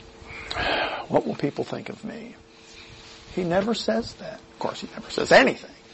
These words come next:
But I think Joseph is thinking of the law. He's a lawful man, and the law is strict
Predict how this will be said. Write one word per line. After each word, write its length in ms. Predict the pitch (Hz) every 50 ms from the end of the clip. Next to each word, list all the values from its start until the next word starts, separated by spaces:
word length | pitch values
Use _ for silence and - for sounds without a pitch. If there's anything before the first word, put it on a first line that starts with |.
| - - - - - - - - - - - - -
But 420 | - 226 208 170 196 214 - - - - - - - - - - - - - - - - - - - -
I 240 | - 170 208 240
think 420 | 233 - - 160 151 156 160 - - - - - - - - - - - - - 160
Joseph 880 | 131 120 147 175 190 208 220 202 - - 135 131 117 131 - - - - - - - - - - - - - - - - -
is 180 | - 151 143 -
thinking 420 | - - 147 151 143 151 147 - -
of 240 | - 139 131 123 120
the 80 | 117
law. 720 | 120 123 123 127 131 131 127 113 104 - - - - - - - - - - - - - - - -
He's 140 | - 170 160
a 60 | 202
lawful 520 | 190 175 165 175 185 202 208 - - - -
man, 440 | 104 - - - - - - - - - - - - - - - - - - - - -
and 140 | - 143 147
the 60 | 139
law 520 | 135 143 143 147 156 165 165 175 175 165 170 - - - - -
is 100 | - 143 -
strict 460 | - - - 151 143 127 - -